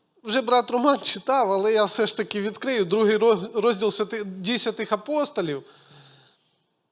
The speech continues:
Е, і ми простежуємо цю ж думку, е,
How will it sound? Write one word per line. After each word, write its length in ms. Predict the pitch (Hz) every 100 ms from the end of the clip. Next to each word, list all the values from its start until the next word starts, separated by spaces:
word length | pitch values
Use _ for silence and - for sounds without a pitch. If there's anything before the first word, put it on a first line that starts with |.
| - _ _ -
Е, 720 | 156 160 156 151 147 139 156 - _ _
і 120 | 233 240
ми 180 | 269
простежуємо 760 | 254 226 247 - 320 277 247 240
цю 240 | 247 294
ж 100 | 247
думку, 580 | 202 302 311 262 196 139 - _ _ _ _ _ _ _ _ _ _ _ _ _ _ _ _ _ _ 190 175 156
е, 340 | 151 147 147